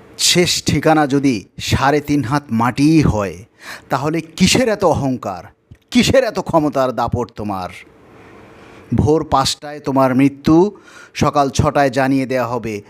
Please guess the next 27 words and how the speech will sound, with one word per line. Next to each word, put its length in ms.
মসজিদের 520
মাইকে। 520
সকাল 420
নটায় 420
তোমাকে 500
শেষ 440
গোসল 420
দিয়ে 300
নতুন 360
সাদা 360
কাপড় 360
পরানো 360
হবে। 400
জোহরের 400
নামাজের 500
পরে 340
তোমার 400
আলিশান 560
শীতাতপ 720
নিয়ন্ত্রিত 560
আরামদায়ক 840
বাড়ি 380
থেকে 280
বের 240
করে 240
নেওয়া 240
হবে। 360